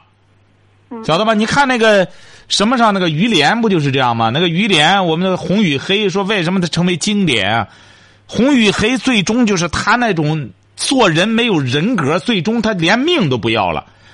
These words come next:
Speaker 2: 那女的救他都不救了，他一看我活得太卑微了，整天在女人身上这样贪便宜干什么的，最终他自己放弃了自己的生命，晓得吧？
Speaker 1: 那，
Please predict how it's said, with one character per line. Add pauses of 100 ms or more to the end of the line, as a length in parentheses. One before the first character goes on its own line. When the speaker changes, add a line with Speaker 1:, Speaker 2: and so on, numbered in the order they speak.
Speaker 2:
那
女
的
救
他
都
不
救
了，
他
一
看
我
活
得
太
卑
微
了， (400)
整
天
在
女
人
身
上
这
样
贪
便
宜
干
什
么
的， (160)
最
终
他
自
己
放
弃
了
自
己
的
生
命， (480)
晓
得
吧？
Speaker 1:
那，